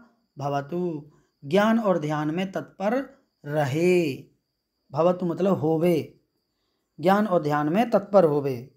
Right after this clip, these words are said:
कौन? उपवसन, उपवास करने वाला वह व्यक्ति। ठीक है, तो कहने का तात्पर्य है कि जिस दिन आपका उपवास है उस दिन बाकी सारे कार्यों को छोड़ करके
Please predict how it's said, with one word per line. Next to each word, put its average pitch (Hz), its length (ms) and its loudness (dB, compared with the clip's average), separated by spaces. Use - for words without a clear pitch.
कौन? 247 360 2
उपवसन, 165 840 -2
उपवास 170 420 -6
करने 156 340 -4
वाला 139 300 0
वह 151 160 0
व्यक्ति। - 420 -10
ठीक 269 160 0
है, 247 140 2
तो 277 100 -2
कहने 254 280 4
का 226 100 2
तात्पर्य 208 400 0
है 185 80 2
कि 190 100 -4
जिस 170 200 -4
दिन 185 140 0
आपका 165 320 -2
उपवास 151 440 -2
है 143 120 -12
उस 165 200 -6
दिन 165 220 -2
बाकी 156 340 2
सारे 160 300 2
कार्यों 151 380 -4
को 151 120 -8
छोड़ 147 220 -4
करके 147 480 -2